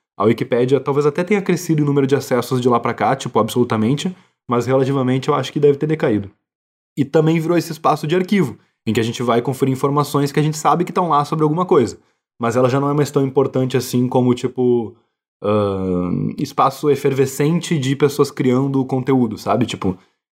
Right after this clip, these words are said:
na época ainda era, em dois mil e onze ainda era muito interessante tu criar um, um artigo no Wikipedia, era algo que, tipo, tinha um mega valor, assim. Hoje em dia já é uma coisa um pouquinho menos curiosa, menos interessante, assim.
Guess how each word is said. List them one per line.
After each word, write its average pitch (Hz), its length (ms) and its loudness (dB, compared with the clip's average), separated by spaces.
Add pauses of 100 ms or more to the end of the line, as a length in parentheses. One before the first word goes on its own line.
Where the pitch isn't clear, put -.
(200)
na 131 180 0
época 160 320 0
ainda 156 180 0
era, 156 460 0
em 156 180 -2
dois 160 140 2
mil 151 120 -2
e 135 40 2
onze 147 200 2
ainda 147 120 -2
era 143 100 0
muito 143 280 0
interessante 139 600 0
tu - 80 -6
criar 113 220 0
um, 107 400 -2
um 98 60 0
artigo 110 260 -2
no 107 60 2
Wikipedia, 101 460 0
era 92 80 0
algo 98 180 0
que, - 100 -12
tipo, 110 320 -2 (260)
tinha 123 120 0
um 117 40 0
mega 110 220 0
valor, 120 380 2
assim. 92 200 -8
Hoje 113 160 0
em 135 40 -2
dia 151 180 0
já 156 60 0
é - 20 2
uma 156 80 -4
coisa 151 220 0
um - 20 -6
pouquinho 147 420 0 (720)
menos 147 920 0
curiosa, 131 460 2
menos 110 180 -4
interessante, 120 500 0
assim. 90 320 -6